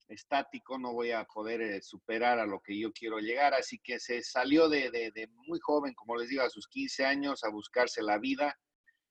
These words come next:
Eh, y, y obviamente una de las ciudades más, eh, más, eh, sonadas en ese momento por el tema de minería era Oruro. Oruro estaba en su auge. Eh, fue una de las ciudades que ten-,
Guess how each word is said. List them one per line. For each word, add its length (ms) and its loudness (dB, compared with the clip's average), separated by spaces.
Eh, 240 6
y, 380 6
y 40 10
obviamente 580 6
una 180 4
de 80 2
las 200 0
ciudades 440 4
más, 440 -2
eh, 340 0
más, 360 -4
eh, 520 -4
sonadas 680 4
en 120 -4
ese 220 -4
momento 460 -6
por 100 0
el 80 -10
tema 200 -2
de 40 -2
minería 500 -2
era 320 0
Oruro. 580 4
Oruro 340 0
estaba 360 4
en 80 -4
su 200 0
auge. 440 4
Eh, 300 0
fue 200 0
una 240 0
de 60 2
las 180 0
ciudades 320 0
que 80 -16
ten-, 420 -6